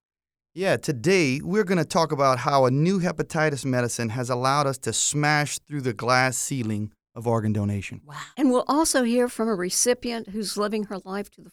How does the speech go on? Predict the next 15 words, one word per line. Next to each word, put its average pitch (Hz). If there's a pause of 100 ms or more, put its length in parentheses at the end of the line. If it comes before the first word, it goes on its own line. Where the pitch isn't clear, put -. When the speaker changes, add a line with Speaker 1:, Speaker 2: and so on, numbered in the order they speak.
Speaker 3:
fullest 196 (260)
thanks 202
to -
all 196
these 185
new 185
advances - (220)
in 180
medicine. 160 (220)
Speaker 2:
It 190
is 180
amazing. 180
We'll 180
also 196
honor 175